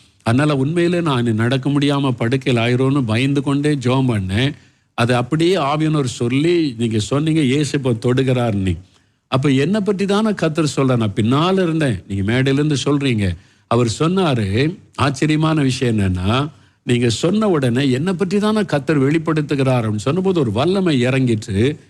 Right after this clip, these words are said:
நான் என் பேண்டை தூக்கி என் காலை பார்த்தேன். என் பேண்டை தூக்கிட்டு அந்த கீழ் பகுதியில, பாதத்துக்கு மேல் பகுதியில தான் சூம்பி இருந்தது. அதை பார்க்கிறேன், என் கண் முன்னால்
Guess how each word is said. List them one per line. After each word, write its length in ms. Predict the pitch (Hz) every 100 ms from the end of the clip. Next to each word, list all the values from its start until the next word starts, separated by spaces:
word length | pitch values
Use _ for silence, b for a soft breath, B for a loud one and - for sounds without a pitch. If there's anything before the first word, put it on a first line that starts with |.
| B B
நான் 140 | 117 117
என் 180 | 107 107
பேண்டை 460 | 165 214 190 170
தூக்கி 300 | 135 175 185
என் 100 | 165
காலை 360 | 127 139 160 147
பார்த்தேன். 440 | 127 131 127 98 85 -
என் 160 | 95
பேண்டை 340 | 98 151 170 135
தூக்கிட்டு 580 | 156 151 135 120 156 180
அந்த 220 | 117 110
கீழ் 280 | 95 156 151
பகுதியில, 320 | 135 135 120 101
பாதத்துக்கு 440 | 131 151 147 139 120
மேல் 260 | 135 151
பகுதியில 360 | 131 131 135 135
தான் 160 | 139 131
சூம்பி 200 | 147 139
இருந்தது. 520 | 127 113 110 104 92 B B B
அதை 180 | - 107
பார்க்கிறேன், 760 | 110 156 196 190 156 107 139 156
என் 220 | 117 110 -
கண் 220 | 160 208
முன்னால் 720 | 220 180 151 117 104 139 160